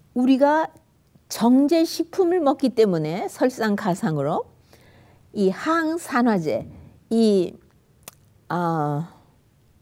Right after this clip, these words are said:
그러니까는 유해 산소를 다 제거해서 없애버리는 이런 것들이,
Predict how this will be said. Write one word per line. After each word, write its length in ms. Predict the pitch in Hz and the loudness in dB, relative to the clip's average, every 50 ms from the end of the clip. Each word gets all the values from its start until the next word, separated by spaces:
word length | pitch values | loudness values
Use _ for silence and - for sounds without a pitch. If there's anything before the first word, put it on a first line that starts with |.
| _ _ _ _ _ _ _ _ _ _ _ _ _ _ _ _ | _ _ _ _ _ _ _ _ _ _ _ _ _ _ _ _
그러니까는 640 | - 233 240 233 226 220 214 208 208 208 214 214 214 - - - _ _ _ _ _ _ - | -2 2 2 2 2 0 0 -2 -2 -2 -2 -4 -6 -10 -18 -20 _ _ _ _ _ _ 2
유해 480 | 220 240 269 277 269 269 294 294 277 | 4 6 6 4 4 2 2 0 0
산소를 1000 | 277 - - - 339 320 330 339 - 311 277 220 196 190 208 226 220 143 - - _ _ _ _ _ _ _ _ _ _ _ _ | 0 -2 -6 -6 -4 -2 -2 -2 -2 0 2 4 6 6 6 6 4 2 -2 -8 _ _ _ _ _ _ _ _ _ _ _ _
다 340 | _ - 247 254 277 302 302 | _ -6 -4 -2 -2 -2 -4
제거해서 920 | - - - - 262 269 302 294 330 359 339 339 302 - 330 285 277 - - _ _ _ _ _ _ _ _ _ _ _ - - - _ _ _ _ _ _ _ _ _ | -6 -8 -4 2 4 4 6 6 6 4 4 0 -4 -4 -4 -4 -4 -4 -8 _ _ _ _ _ _ _ _ _ _ _ -20 -20 -20 _ _ _ _ _ _ _ _ _
없애버리는 880 | - 247 247 - - 302 262 254 240 202 196 185 185 214 254 240 - - - _ _ _ _ _ _ _ _ _ | 2 2 2 2 0 0 2 4 2 2 2 -2 -2 -4 -4 -6 -6 -10 -14 _ _ _ _ _ _ _ _ _
이런 380 | - 233 247 254 370 370 392 415 | 2 4 4 4 4 2 2 0
것들이, 880 | 381 392 370 381 - _ - 302 294 294 277 311 320 311 285 247 - _ | 0 0 -2 -2 -6 _ 0 2 4 4 6 4 4 4 0 -2 -6 _